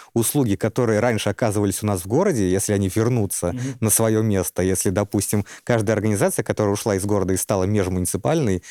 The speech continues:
Speaker 1: если она вернётся в город, уже будет, ну,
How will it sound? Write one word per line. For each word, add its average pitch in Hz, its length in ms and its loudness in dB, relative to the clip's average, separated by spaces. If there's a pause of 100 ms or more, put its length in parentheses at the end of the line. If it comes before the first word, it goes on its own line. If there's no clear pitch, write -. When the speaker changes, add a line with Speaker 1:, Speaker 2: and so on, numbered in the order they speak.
(140)
Speaker 1:
если 104 200 0
она 98 120 2
вернётся 107 400 0
в 92 60 -2
город, 101 420 -2 (720)
уже 117 300 2
будет, 90 480 -2 (180)
ну, 92 320 -2